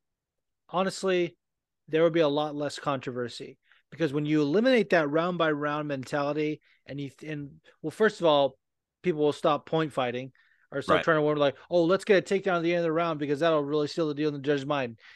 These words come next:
Speaker 1: It's not about, it's what you do with it. It's, it's damage, it's things like that. And that way, at the end of the fight,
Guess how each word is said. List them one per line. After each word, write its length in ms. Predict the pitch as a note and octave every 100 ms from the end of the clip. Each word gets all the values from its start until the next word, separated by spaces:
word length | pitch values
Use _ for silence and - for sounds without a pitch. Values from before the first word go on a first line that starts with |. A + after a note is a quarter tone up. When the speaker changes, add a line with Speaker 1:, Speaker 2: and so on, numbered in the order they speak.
| -
Speaker 1:
It's 240 | D#3 D3+ -
not 140 | F3
about, 240 | D3+ D3
it's 140 | C#3 -
what 200 | D3+ D3+
you 80 | D3
do 160 | D3+
with 100 | E3
it. 100 | D#3
It's, 200 | C3+ B2
it's 260 | D#3 C#3 -
damage, 460 | E3+ D#3+ D#3+ D3+
it's 100 | B2+
things 180 | - D3+
like 140 | C#3+ B2+
that. 280 | D#3+ D#3 - - _
And 200 | C#3 D3
that 240 | D#3+ E3+ D#3
way, 480 | D3+ C#3 C3 B2+ - _ _ _ _ -
at 160 | D#3+ -
the 100 | E3+
end 100 | F#3+
of 60 |
the 80 | E3
fight, 440 | - D3 C3+ B2+